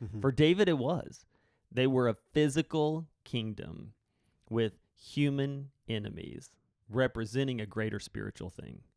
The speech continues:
Speaker 1: Mm-hmm.
Speaker 2: But in the new covenant, that is less, maybe even not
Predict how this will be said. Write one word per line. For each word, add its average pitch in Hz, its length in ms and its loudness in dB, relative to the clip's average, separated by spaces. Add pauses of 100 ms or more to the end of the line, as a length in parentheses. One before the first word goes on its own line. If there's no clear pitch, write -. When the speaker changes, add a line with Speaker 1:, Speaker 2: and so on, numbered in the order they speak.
(100)
Speaker 1:
Mm-hmm. 107 220 -8 (1000)
Speaker 2:
But 127 160 4
in 143 80 6
the 131 80 4
new 131 180 6
covenant, 107 640 0 (880)
that 113 220 2
is 113 340 -4 (2500)
less, 120 340 -2
maybe 120 240 0
even 113 240 -2
not 110 260 -2